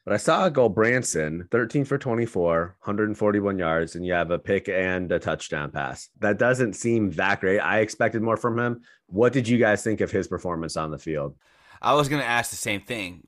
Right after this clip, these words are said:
Speaker 2: because, well, Benny, you, you didn't get a chance to see it. You'll probably take a, take a look at some highlights through the week
Speaker 1: Right.
Speaker 2: and see some of the how,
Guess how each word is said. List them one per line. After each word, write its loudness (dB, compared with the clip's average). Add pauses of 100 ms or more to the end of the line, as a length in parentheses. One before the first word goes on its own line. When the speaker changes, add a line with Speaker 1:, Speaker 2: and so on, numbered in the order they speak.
Speaker 2:
because, -4
well, -2
Benny, 0
you, -2
you -8
didn't -6
get -4
a -12
chance -6
to -10
see -6
it. -8
You'll -8
probably -2 (100)
take -8
a, -8 (120)
take -10
a -8
look -8
at -10
some -12
highlights -4
through -12
the -12
week -6
Speaker 1:
Right. 2
Speaker 2:
and -6 (460)
see -6
some -4
of -6
the -6
how, -2